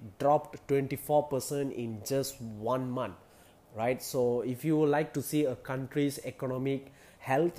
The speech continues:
you can basically look at the G D P, G D P rate, right, or the stock performance.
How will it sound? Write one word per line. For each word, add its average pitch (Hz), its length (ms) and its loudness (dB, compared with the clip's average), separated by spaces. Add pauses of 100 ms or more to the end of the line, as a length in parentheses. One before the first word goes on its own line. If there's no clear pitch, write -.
you 127 140 -4
can 123 240 -2
basically 135 500 2
look 131 240 0
at 110 160 2
the 110 120 -2
G 120 160 -2
D 127 100 0
P, 160 340 2 (380)
G 127 140 -2
D 127 80 -2
P 143 180 2
rate, 135 380 2 (160)
right, 151 280 2 (220)
or 123 300 4
the 107 560 0 (220)
stock - 360 0
performance. 117 640 -4